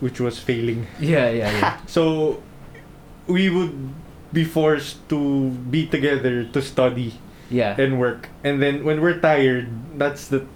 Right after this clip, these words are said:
Speaker 1: hangout time. So,
Speaker 3: Oh.
Speaker 1: that's how we technically became close 'cause we had to do so much stuff together.
Speaker 3: Mm.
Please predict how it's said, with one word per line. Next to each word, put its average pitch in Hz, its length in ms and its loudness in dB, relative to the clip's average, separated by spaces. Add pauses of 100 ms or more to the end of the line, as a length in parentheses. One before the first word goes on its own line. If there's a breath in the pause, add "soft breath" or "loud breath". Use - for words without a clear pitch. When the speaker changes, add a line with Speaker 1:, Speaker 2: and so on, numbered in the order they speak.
(120)
Speaker 1:
hangout 131 640 0
time. 110 320 -4 (560 loud breath)
So, 160 240 4
Speaker 3:
Oh. - 80 0
Speaker 1:
that's 202 160 2
how 185 160 4
we 170 400 2 (160)
technically 151 480 0
became 127 400 0
close 120 320 0
'cause - 320 -6
we 135 160 0
had 135 240 -2
to 127 240 2
do 123 240 -2
so 131 160 0
much 120 320 -4
stuff 113 160 0 (240)
together. 113 480 0 (320)
Speaker 3:
Mm. 90 320 -12